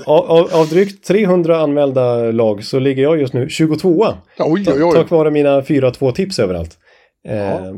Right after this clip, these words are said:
Speaker 1: men, eh, jag hade å andra sidan en Stanley Cup-final mellan Colorado och Boston.
Speaker 2: Ja, det kan
Speaker 1: Eh,
Speaker 2: du glömma.
Speaker 1: det kan jag glömma. Så att, nu är det kört för mig.
Speaker 2: Ja. Ja, men skulle våra tips, vi har ju åtminstone tippat samma vinnare, eh, överlag här nu.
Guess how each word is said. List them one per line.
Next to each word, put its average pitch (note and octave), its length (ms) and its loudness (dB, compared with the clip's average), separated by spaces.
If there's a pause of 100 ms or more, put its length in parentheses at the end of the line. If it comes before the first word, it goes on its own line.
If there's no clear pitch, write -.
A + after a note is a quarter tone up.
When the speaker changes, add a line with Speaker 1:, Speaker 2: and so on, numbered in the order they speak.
Speaker 1:
men, B2 280 0
eh, B2 280 0 (540)
jag D#3+ 160 0
hade C#3+ 440 2
å D3+ 120 -4
andra C#3 140 0
sidan C#3 280 0
en B2+ 100 0
Stanley C3 240 -2
Cup-final C#3 440 -2
mellan A#2+ 220 -2
Colorado D3 520 0
och D3 140 -2
Boston. C3+ 440 -2 (380)
Speaker 2:
Ja, G#2+ 320 -12
det C#3 100 -10
kan F#3 180 -4
Speaker 1:
Eh, F3 60 -4
Speaker 2:
du C#3 60 -2
glömma. A#2+ 260 -4 (120)
Speaker 1:
det C3+ 120 0
kan C3 100 0
jag A#2+ 80 0
glömma. F#2+ 200 -2 (680)
Så B2 60 -8
att, A2 140 -10
nu B2 160 0
är C3+ 40 2
det B2 60 -2
kört A#2 180 -2
för A2 80 -6
mig. D#2+ 140 -6 (760)
Speaker 2:
Ja. A2 160 -20 (500)
Ja, D#3 140 0
men G3 100 -6
skulle G#3+ 200 0
våra G#3 200 0
tips, G#3+ 300 -8
vi F#3 100 2
har F#3 60 4
ju F3+ 140 0
åtminstone F3 400 -4
tippat G3 280 -4
samma E3+ 340 -2
vinnare, D#3+ 420 0
eh, B2+ 440 -8
överlag A#2+ 360 -2
här A2+ 140 -8
nu. G2 100 -18